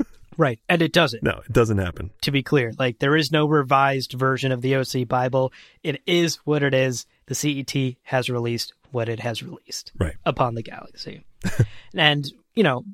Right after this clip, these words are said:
Speaker 1: obviously, as we have made clear at this point, the O C Bible was not a home run for the C E T.
Speaker 2: <laughs> Not quite.
Speaker 1: It's not gonna
Speaker 2: Yeah.
Speaker 1: win them any Emmys or Oscars.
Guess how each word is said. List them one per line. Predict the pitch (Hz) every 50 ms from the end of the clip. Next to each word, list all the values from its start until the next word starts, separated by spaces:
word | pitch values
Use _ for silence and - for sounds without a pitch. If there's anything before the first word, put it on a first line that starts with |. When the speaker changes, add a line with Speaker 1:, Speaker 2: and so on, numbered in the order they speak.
| - - -
Speaker 1:
obviously, | 170 170 175 165 160 156 - - - 139 127 123 123 127 135 143 - _ _
as | - 139 131 - 139
we | 135 135 131 123
have | 117 131 123 120 - 135
made | 131 123 -
clear | - - 151 131 113
at | 107
this | - 127 -
point, | - - 120 120 127 - _ _ _
the | - 190 175
O | 185
C | - - 190
Bible | 170 165 156 160 165 160 156
was | 156 135 147
not | 147 139 135
a | 135 135 127 - _ _ _ _
home | _ - - 202 202 202 196 180
run | 160 147 123 - - - - - - - - -
for | 151 147 131
the | 123
C | - - 131
E | 123 120 120 110
T. | - - -
Speaker 2:
<laughs> |
Not | 143 127 113
quite. | - 110 90 76 - - _ _ _ _ _
Speaker 1:
It's | - -
not | 156 156 165 - -
gonna | 180 170 165 156 147 -
Speaker 2:
Yeah. | - 98 82 - - -
Speaker 1:
win | 170 160 175 180 175 170
them | 165 165 165
any | 160 156 151 156
Emmys | 156 147 143 143 143 143 127
or | 135 123 113
Oscars. | 104 - 196 - -